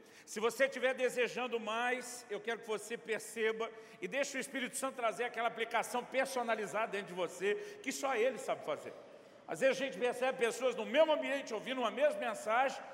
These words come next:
e cada um pegou aspectos muito diferentes, porque Deus sabe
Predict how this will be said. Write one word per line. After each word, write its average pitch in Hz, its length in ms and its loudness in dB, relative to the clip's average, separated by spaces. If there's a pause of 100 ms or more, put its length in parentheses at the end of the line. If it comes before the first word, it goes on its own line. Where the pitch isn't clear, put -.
(160)
e - 60 -12
cada 233 300 2
um 262 80 0
pegou 247 280 4
aspectos 240 560 0
muito 233 300 -6
diferentes, 196 500 -4
porque 196 280 -8
Deus 214 300 2
sabe 262 540 0